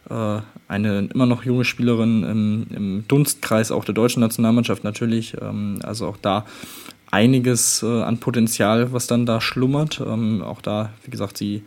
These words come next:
sie ist neunzehn Jahre alt und soll sich da jetzt, ähm, auch da behutsam weiterentwickeln. Und, ähm,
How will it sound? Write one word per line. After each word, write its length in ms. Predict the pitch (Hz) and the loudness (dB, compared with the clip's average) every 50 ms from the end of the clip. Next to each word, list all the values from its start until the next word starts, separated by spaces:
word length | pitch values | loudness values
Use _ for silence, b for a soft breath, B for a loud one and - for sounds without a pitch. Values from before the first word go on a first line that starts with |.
| B B B B B B B | B B B B B B B
sie 140 | - - | -8 -6
ist 100 | 113 - | -4 0
neunzehn 280 | 117 113 113 - - 101 | 2 2 2 2 2 2
Jahre 220 | 104 104 104 98 | 2 2 2 2
alt 260 | - 107 120 123 - - - - _ _ _ _ _ _ _ _ _ _ _ _ - - - - - - | 2 2 2 0 0 -4 -10 -18 _ _ _ _ _ _ _ _ _ _ _ _ -10 -10 -10 -8 -6 -4
und 180 | 104 98 98 | -4 -4 -2
soll 240 | - 98 98 95 95 | 0 2 2 2 0
sich 160 | 98 95 - | -2 -4 -2
da 160 | - 98 98 | 0 0 2
jetzt, 220 | 101 101 - - - | 2 0 -2 -4 -4
ähm, 320 | 92 104 101 98 104 107 - | -4 -4 -4 -4 -6 -6 -6
auch 140 | - - | -8 -8
da 260 | - - 95 101 104 - - | -6 -4 -4 -4 -6 -8 -8
behutsam 420 | - 127 135 139 - - 123 117 113 | -6 -4 -2 -2 0 0 2 2 4
weiterentwickeln. 800 | 113 117 120 - 120 110 110 120 127 123 - 131 127 127 127 120 120 127 | 4 2 2 2 2 0 0 0 -2 0 2 2 2 2 0 -2 -6 -8
Und, 360 | - 101 104 104 107 107 - | -8 -6 -4 -4 -6 -6 -6
ähm, 380 | - - 107 104 104 104 92 | -8 -6 -4 -4 -4 -4 -6